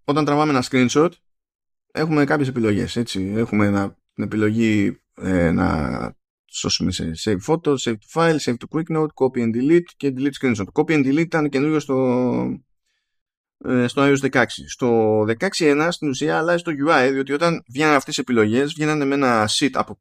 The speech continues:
από κάτω προς τα πάνω και πιάνανε κάμποσο χώρο.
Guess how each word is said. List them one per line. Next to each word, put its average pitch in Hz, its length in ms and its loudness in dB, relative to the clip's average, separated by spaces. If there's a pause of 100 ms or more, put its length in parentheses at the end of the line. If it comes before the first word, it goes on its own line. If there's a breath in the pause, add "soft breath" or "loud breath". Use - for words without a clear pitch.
από - 180 -10
κάτω 135 240 4
προς - 100 -10
τα 101 120 -4
πάνω 113 360 2 (1500)
και 135 260 4
πιάνανε 147 1600 -4
κάμποσο 139 320 2
χώρο. 110 380 2